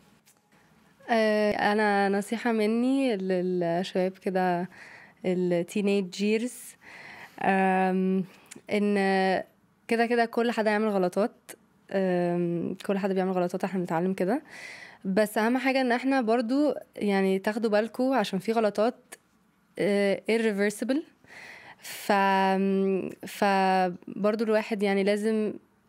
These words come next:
يقدر، آم، عيلته والحاجات اللي هما بيقولوها لك، عشان مش، آه، يعني بتيجي من مكان، آه، يعني من خبرة منهم. أكيد هم عدوا على حاجات كتيرة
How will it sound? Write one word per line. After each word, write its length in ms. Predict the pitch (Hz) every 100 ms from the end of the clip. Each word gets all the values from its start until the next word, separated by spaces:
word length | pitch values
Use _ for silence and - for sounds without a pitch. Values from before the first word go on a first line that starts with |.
| _ -
يقدر، 920 | 208 208 180 214 190 214 202 196 - -
آم، 720 | 190 180 180 180 175 175 165 - - - -
عيلته 420 | 165 202 202 226 233 -
والحاجات 400 | 190 185 190 202
اللي 160 | 196
هما 720 | 196 196 202 202 196 190 185 180
بيقولوها 500 | 175 180 190 196 202
لك، 260 | 220 - - - -
عشان 800 | 185 - 185 185 180 175 175 180 - - - - - -
مش، 480 | 202 185 - - -
آه، 340 | 185 185 180
يعني 520 | 180 180 185 185 185
بتيجي 380 | 175 196 220 208
من 160 | 214 202
مكان، 520 | 180 208 202 208 202
آه، 340 | 180 175 175 175 - - - - - _ -
يعني 540 | 196 185 190 185 185
من 200 | 180 196
خبرة 300 | 196 233 220
منهم. 540 | 220 202 202 214 262 -
أكيد 320 | 190 208 202
هم 240 | 208 208
عدوا 400 | 185 170 190 190
على 100 | 185
حاجات 260 | 180 185 185
كتيرة 460 | 190 - 190 202